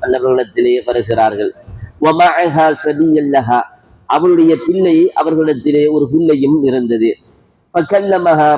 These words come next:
رسول الله صلى الله عليه وسلم. அந்த பிள்ளையோடு நாயகம் ஸல்லல்லாஹு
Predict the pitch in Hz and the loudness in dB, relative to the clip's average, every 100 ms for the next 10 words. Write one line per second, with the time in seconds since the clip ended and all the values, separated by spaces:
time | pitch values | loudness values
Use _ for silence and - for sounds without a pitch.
0 | 147 135 180 170 151 147 143 131 135 139 | -2 -2 -2 0 0 0 0 -4 -4 -2
1 | 135 131 123 117 120 123 120 120 113 110 | 0 0 0 -2 -2 0 0 -2 -4 -4
2 | - _ _ - 156 165 135 214 226 190 | -6 _ _ -4 -2 -2 -2 -2 0 2
3 | 185 170 160 165 190 170 165 - 151 175 | 2 0 0 2 2 2 -2 -2 -2 0
4 | 156 147 139 | 0 0 0